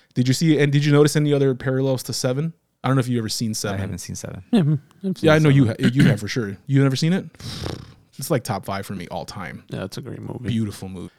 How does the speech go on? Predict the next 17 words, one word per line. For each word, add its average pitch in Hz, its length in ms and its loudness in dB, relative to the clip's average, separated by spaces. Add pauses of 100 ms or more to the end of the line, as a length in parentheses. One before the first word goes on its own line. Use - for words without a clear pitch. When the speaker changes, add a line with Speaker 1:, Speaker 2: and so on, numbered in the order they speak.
(100)
Speaker 1:
Um, 80 360 -12
anything 151 320 2
you 139 80 6
know, 131 240 6
I 151 100 2
would, 156 220 4
I 139 80 6
would, 156 400 4
I 135 80 4
would 147 140 4
encourage 135 360 2
you 143 60 -2
to 117 80 0
see 139 280 0
it - 100 -4
now, 117 500 0
especially - 760 -4